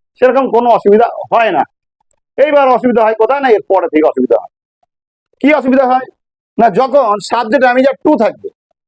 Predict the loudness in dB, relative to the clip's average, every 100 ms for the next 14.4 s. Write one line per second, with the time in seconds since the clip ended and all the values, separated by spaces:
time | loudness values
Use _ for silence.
0 | _ _ _ _ _ _ _ -4 -2 0
1 | 0 0 0 -2 -2 _ _ _ _ _
2 | _ _ -8 -2 0 0 -2 -2 -4 -8
3 | _ _ _ _ _ -2 2 2 0 -8
4 | -2 0 2 0 0 -2 0 0 -2 0
5 | 0 0 0 0 -2 -4 -2 0 2 2
6 | 0 -2 _ _ _ -4 0 0 0 0
7 | -2 -2 -2 -2 -4 _ 2 4 4 2
8 | 2 2 0 -10 _ _ _ _ _ _
9 | _ _ _ -4 -2 2 2 4 2 -2
10 | -10 -2 -2 0 0 2 2 4 2 0
11 | -6 _ _ _ _ _ _ _ _ _
12 | _ _ _ _ _ _ _ -2 0 0
13 | -2 0 2 2 2 -2 -2 -2 -2 -8
14 | _ _ -2 2